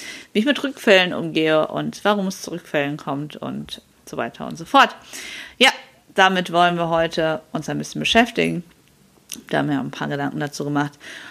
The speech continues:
Hab schon einiges, einiges zu diesen Themen auf Instagram geteilt. Also kannst du gerne mal,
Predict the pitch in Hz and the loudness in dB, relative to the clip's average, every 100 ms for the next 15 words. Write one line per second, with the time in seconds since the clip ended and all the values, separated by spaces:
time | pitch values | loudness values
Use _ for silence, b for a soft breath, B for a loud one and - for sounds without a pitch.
0 | B 202 - 185 - - 180 214 247 247 | B 0 2 -2 -4 2 4 6 6 6
1 | 240 214 196 196 - 185 196 175 170 - | 6 6 4 2 4 6 6 2 -2 -4
2 | 165 160 160 151 160 156 151 - - - | -6 -4 -4 -2 0 0 -2 -6 -6 0
3 | 311 262 233 180 175 - 196 175 180 175 | 2 2 2 0 0 2 6 6 4 0
4 | 156 156 160 - 147 147 147 143 | -4 -8 -8 -2 -2 0 -2 -2